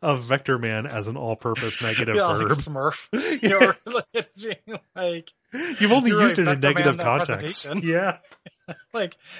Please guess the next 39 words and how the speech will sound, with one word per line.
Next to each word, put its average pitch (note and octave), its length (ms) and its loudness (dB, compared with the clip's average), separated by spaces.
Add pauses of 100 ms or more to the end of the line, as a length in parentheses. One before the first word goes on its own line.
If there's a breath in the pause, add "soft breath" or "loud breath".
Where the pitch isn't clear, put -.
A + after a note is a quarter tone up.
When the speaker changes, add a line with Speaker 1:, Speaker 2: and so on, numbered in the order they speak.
Speaker 2:
"Hey, F#4+ 100 0
you B3+ 200 0
really, D#4 240 -2
like, C#4+ 240 0
you, A#3+ 60 -12
you G#3+ 260 -6
could B3+ 80 -2
do G#3+ 80 2
it D#3 80 -2
positively. B2+ 380 -10
Like, E3 120 -6
hey, F4+ 120 -2
Speaker 1:
Yeah. - 100 4
Speaker 2:
man, D#3+ 140 -2 (280)
you F#3 200 -2
really E4+ 100 2
Vector D#4 240 -2
Man D4+ 200 0
that, D4 220 -2
uh, C4+ 200 -8
that, C4+ 180 -2
uh, C4 100 0
presentation. B3+ 460 -6
Good F#3+ 120 -2
job." E3 200 -2 (160)
Speaker 1:
Yeah. F#3+ 220 -8 (560 loud breath)
Speaker 2:
You D#3+ 80 0
know, F3 140 0
Speaker 1:
You, F3 80 0
you E3 100 -8
Speaker 2:
like F#3 160 0
Speaker 1:
got, G3 60 2
Speaker 2:
a F#3 40 -4
Vector F3+ 220 -2
Man D3 160 0
would C3+ 80 -8
do C#3 80 -4
a B2 40 -4
PowerPoint. C3+ 500 -6